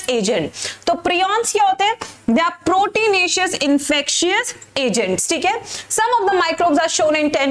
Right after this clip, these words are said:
point one and ten point two। अभी हम देख लेते हैं यहाँ पे। नहीं बेटा, वो Monera में नहीं आते हैं। वो कौन से kingdom में आते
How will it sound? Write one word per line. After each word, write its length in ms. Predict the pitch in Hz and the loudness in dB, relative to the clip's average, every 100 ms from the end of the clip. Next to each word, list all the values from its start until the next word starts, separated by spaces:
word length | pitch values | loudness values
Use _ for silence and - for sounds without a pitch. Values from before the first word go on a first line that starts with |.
| 262 | 0
point 160 | 262 | 2
one 160 | 269 330 302 | 2 2 0
and 80 | 262 | 0
ten 100 | 240 240 | 0 0
point 160 | 254 247 262 | 0 2 2
two। 80 | 381 | 2
अभी 180 | 226 262 | 2 0
हम 80 | 247 | 0
देख 160 | 233 233 | 2 0
लेते 160 | 247 262 | 0 0
हैं 80 | 311 | 0
यहाँ 120 | 302 | 0
पे। 80 | 339 453 - - - | -2 -4 -8 -8 -2
नहीं 180 | 285 330 | 0 2
बेटा, 200 | 320 330 | 2 2
वो 100 | 311 320 | 2 4
Monera 400 | 277 294 359 381 | 4 2 2 2
में 100 | 359 | 2
नहीं 280 | 320 294 277 | 2 2 0
आते 220 | 262 262 | 0 0
हैं। 140 | 320 392 - - | 0 -2 -4 -2
वो 80 | 302 | 0
कौन 240 | 339 330 | 2 2
से 100 | 403 | 0
kingdom 360 | 359 339 330 320 | 0 2 2 2
में 80 | 320 | 2
आते 260 | 320 302 | 2 0